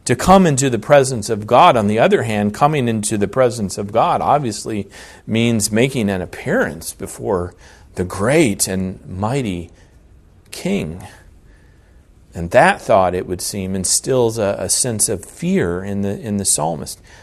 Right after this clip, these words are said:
Again, verse seven says, "They go from strength to strength. Uh, each one appears before God in Zion."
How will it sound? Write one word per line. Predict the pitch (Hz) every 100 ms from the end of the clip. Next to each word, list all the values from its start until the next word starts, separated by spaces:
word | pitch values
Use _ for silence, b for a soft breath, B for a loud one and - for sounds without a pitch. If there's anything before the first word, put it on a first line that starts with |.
| b -
Again, | 107 143 123
verse | 107 -
seven | 151 170 101
says, | 110 92
"They | 101
go | 95 120
from | 117 117
strength | 98 - 131 151 -
to | 107
strength. | - 127 127 151 - b b b b
Uh, | 101 95 95
each | 120 127 -
one | 123 131
appears | - - 127 135 165 -
before | - - 101
God | 107 117 120
in | 101
Zion." | 95 95 117 143 165